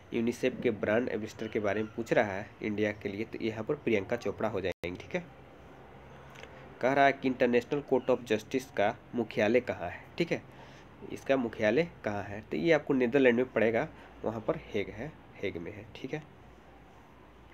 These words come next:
चलिए, कह रहा है कि इनमें से कौन सा हार्मोन है जो कि सूरज की रोशनी की ओर झुकने पर मजबूर कर देता है? प्लांट का वो हार्मोन का नाम बताना है,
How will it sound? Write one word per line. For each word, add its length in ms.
चलिए, 220
कह 180
रहा 220
है 100
कि 300
इनमें 260
से 140
कौन 260
सा 160
हार्मोन 500
है 240
जो 180
कि 180
सूरज 380
की 140
रोशनी 360
की 140
ओर 240
झुकने 800
पर 400
मजबूर 340
कर 180
देता 220
है? 140
प्लांट 260
का 100
वो 100
हार्मोन 360
का 120
नाम 220
बताना 300
है, 220